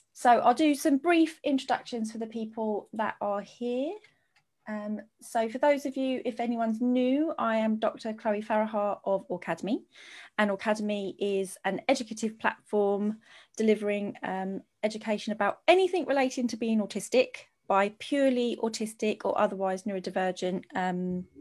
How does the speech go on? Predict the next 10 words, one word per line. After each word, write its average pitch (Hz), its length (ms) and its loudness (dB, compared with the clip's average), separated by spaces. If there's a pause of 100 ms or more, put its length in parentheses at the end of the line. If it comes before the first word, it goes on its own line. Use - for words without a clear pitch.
(140)
educators. 160 760 -4
And 170 300 0
when 233 140 6
I 233 60 8
say 208 220 2
educators, 180 720 -2 (880)
doesn't 220 300 6
necessarily 208 420 0
mean 190 420 0
with 180 320 0